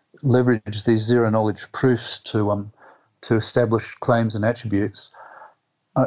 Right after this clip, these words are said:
I guess because I've been doing that for some time, that when, when blockchain identity came along three or four years ago, it just, you know, it just didn't really make sense.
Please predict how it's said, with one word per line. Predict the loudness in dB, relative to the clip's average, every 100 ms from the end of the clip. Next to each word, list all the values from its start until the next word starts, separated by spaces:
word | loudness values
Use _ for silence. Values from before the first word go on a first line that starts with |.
| -2
I | -4
guess | 2 2 2
because | -2 0 2
I've | 2
been | 2 2
doing | 2
that | 2 -2
for | -4
some | -2 -2
time, | 0 2 2 0
that | -4
when, | -4 -4 -8 -16 -12
when | -4 -2
blockchain | 2 0 0 0 0 0
identity | 0 0 2 0 -2 _ _ _ -4
came | 0 0
along | 2 0 -2
three | 0 2
or | 2
four | 2 2
years | 2 2
ago, | 2 2
it | 0 -4
just, | -2 -2 -2
you | 0
know, | 0
it | 2
just | 0 0 _ 0
didn't | 0 0
really | 2 2 4
make | 2 -2 -4
sense. | -2 -2 -4 -8 -10